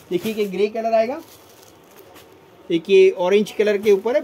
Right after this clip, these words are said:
बहुत ही सुंदर color combination। digital प्रिंट के ऊपर साड़ी है, आते ही तुरंत book हो जाती हैं। ये आएगा मेहंदी green color। देखिए total इसमें तीन color हैं,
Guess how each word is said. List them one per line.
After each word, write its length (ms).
बहुत 280
ही 60
सुंदर 280
color 240
combination। 520
digital 400
प्रिंट 240
के 60
ऊपर 240
साड़ी 260
है, 140
आते 220
ही 100
तुरंत 360
book 200
हो 120
जाती 320
हैं। 160
ये 140
आएगा 260
मेहंदी 340
green 260
color। 180
देखिए 260
total 220
इसमें 420
तीन 220
color 260
हैं, 100